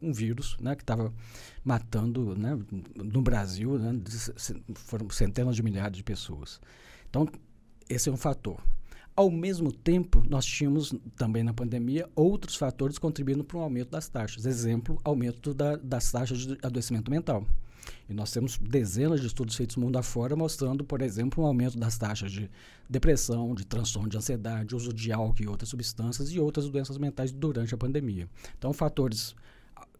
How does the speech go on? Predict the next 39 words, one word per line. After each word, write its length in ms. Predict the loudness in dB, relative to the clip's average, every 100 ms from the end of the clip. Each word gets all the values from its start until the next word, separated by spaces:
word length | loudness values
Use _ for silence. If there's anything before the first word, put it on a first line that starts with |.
| _
sugerindo 580 | -2 2 4 4 4 4
um 60 | 4
aumento, 400 | 4 2 0 -2
outros 180 | -2 -2
fatores 460 | -2 0 -2 0
sugerindo 500 | -2 0 0 -2 -2
uma, 180 | -2 -2
uma 100 | -2
redução, 500 | -2 -2 -2 -2 -4 -6 -14 -14
no 140 | -10
caso 220 | -6 -4
aí, 80 | -2
o 40 | -2
laço 260 | -2 -4
social. 420 | -6 -4 -2 -2 0 0 0 -12 -20 -8
Mas 140 | -4 -2
o 60 |
fato 240 | 2 0 2
é 20 |
que 100 | 0
o 240 | 0 -2
soci-, 300 | 0 0 0 -4
as 100 | -2
pessoas 340 | 0 2 2 2
que 80 | -2 -4
estudavam 520 | -8 -4 -2 0 -2
suicídio 440 | -2 -2 0 -2 -2
disseram: 260 | -2 0
"Olha, 140 | -2 0
provavelmente 600 | 4 4 4 2 0 -2
na 80 | -2
pandemia 520 | -2 -2 -2 -4 -4
as 140 | -2 0
taxas 540 | 0 0 -2 -6 -8
vão 280 | -4 -4 -4
ficar 220 | -6 -4
estáveis, 520 | -2 -2 -2 -2 -4 -4
talvez 340 | -2 0 0
caiam." 360 | 0 0 4